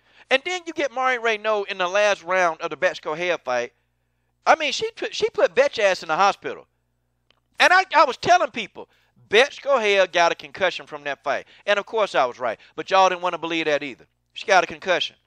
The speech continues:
She could have been saved from a concussion had the fight been stopped. See, let me tell y'all something. I don't care what y'all say. I don't care who come on here. You can disagree. That's fine.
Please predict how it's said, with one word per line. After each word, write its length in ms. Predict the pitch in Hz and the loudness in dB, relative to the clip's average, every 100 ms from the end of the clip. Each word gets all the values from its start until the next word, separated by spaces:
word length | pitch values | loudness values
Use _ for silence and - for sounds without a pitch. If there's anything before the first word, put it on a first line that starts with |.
| _ _ _ _ _ _ _ _ _ _ _ _ _ | _ _ _ _ _ _ _ _ _ _ _ _ _
She 140 | - 202 | -18 -8
could 180 | 233 | -4
have 80 | 247 | -2
been 140 | 208 180 | -4 -6
saved 360 | - 262 226 | -6 -4 -4
from 180 | - 165 | -6 -12
a 40 | |
concussion 580 | 160 151 175 196 156 - _ _ _ _ _ _ _ | -12 -14 -2 0 0 -8 _ _ _ _ _ _ _
had 240 | - 208 | 0 0
the 80 | 151 | 0
fight 360 | - 196 175 135 | -4 0 0 -2
been 140 | 139 | -10
stopped. 500 | - - 143 - _ _ _ _ _ _ _ _ _ _ _ _ _ _ _ _ | -8 0 0 0 _ _ _ _ _ _ _ _ _ _ _ _ _ _ _ _
See, 160 | - 254 | -8 -2
let 120 | 320 | -2
me 80 | 311 | -2
tell 240 | - 226 | 0 0
y'all 240 | 165 143 120 | 2 0 0
something. 340 | - 107 92 | -6 -12 -6
I 120 | 170 | -6
don't 120 | 277 | -6
care 160 | 233 202 | -6 -6
what 220 | 190 185 | -6 -6
y'all 220 | 180 165 | -4 -2
say. 360 | 160 226 233 247 - _ | -4 -2 -2 -2 -10 _
I 160 | - 175 | 2 2
don't 160 | 208 190 | 2 -4
care 160 | 196 | -8
who 100 | 196 | -8
come 220 | 208 220 | -8 -8
on 140 | 214 220 | -6 -8
here. 100 | 202 | -10
You 140 | 208 | -14
can 160 | 311 185 | -14 -12
disagree. 540 | 185 254 208 170 226 | -10 -10 -12 -8 -8
That's 260 | 214 196 202 | -2 -2 -2
fine. 380 | - 220 214 | -4 -2 -2